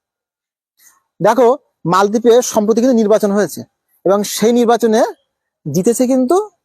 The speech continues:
চীনপন্থী মুইজ্জ, অর্থাৎ এর আগে ক্ষমতায় ছিল ভারতপন্থী শাসক এবং তারপরে ভোটে জিতে কিন্তু চীনপন্থী শাসক এসেছে।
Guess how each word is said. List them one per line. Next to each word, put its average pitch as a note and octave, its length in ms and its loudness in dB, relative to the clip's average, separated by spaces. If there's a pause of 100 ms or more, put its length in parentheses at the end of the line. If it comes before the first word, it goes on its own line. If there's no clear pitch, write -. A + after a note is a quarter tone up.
(200)
চীনপন্থী D#4+ 540 2 (100)
মুইজ্জ, A#3+ 280 0 (440)
অর্থাৎ C4+ 280 -2 (380)
এর A#3 140 4 (100)
আগে F#3+ 160 2 (680)
ক্ষমতায় G#3 400 0
ছিল B3+ 140 0 (800)
ভারতপন্থী B3 540 0
শাসক E3 320 -6 (640)
এবং G3+ 200 2
তারপরে A3+ 440 2
ভোটে F#3+ 300 0
জিতে C#4 280 0
কিন্তু A#3+ 220 0 (520)
চীনপন্থী D4 400 2
শাসক A#3+ 340 -2
এসেছে। C3+ 240 -8